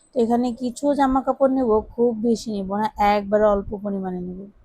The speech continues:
কেন ব্যাগটা গোছাচ্ছি সেটা তো আপনাদেরকে বলতেই হবে, আপনাদের না বললে কি হবে? তো দেখেন, ঈশান বাবাকে অনেকক্ষণ ধরে রিকোয়েস্ট করার পর সে উঠলো না। তারপর ভাবলাম, "যাক,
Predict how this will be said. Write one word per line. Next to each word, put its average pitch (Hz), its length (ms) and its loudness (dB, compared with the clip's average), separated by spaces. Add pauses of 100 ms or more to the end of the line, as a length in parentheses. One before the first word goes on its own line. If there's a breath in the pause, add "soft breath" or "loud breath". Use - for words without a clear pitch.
(880 soft breath)
কেন 254 240 4
ব্যাগটা 254 360 4
গোছাচ্ছি 240 680 0
সেটা 214 300 -4
তো 226 100 -2
আপনাদেরকে 208 480 -4
বলতেই 196 520 0
হবে, 247 340 4
আপনাদের 214 380 0
না 208 180 -2
বললে 196 280 -2
কি 240 180 -8
হবে? 208 340 -2 (600 soft breath)
তো 269 40 -8
দেখেন, 240 360 2
ঈশান 254 220 -2
বাবাকে 262 260 6
অনেকক্ষণ 254 500 2
ধরে 269 180 8
রিকোয়েস্ট 254 340 -2
করার 254 200 0
পর 247 120 2
সে 247 160 0
উঠলো 226 240 2
না। 208 180 0
তারপর 214 280 2
ভাবলাম, 226 400 0
"যাক, 208 220 0